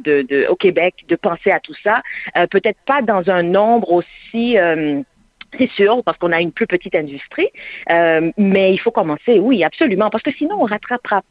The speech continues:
pas notre retard et ça va être dommage pour notre industrie. Une industrie vibrante, Caroline,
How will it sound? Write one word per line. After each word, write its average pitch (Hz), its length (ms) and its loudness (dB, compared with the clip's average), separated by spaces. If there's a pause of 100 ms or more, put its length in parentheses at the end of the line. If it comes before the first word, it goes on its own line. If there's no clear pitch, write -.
(100)
pas 320 220 0 (340)
notre 214 300 2
retard 233 720 2
et 262 300 2 (340)
ça 208 120 2
va 185 200 2
être 175 160 -4
dommage 208 500 2
pour 180 160 -4
notre 160 220 -2
industrie. 156 520 -2
Une 185 140 2
industrie 185 460 0
vibrante, 196 640 0
Caroline, 196 500 2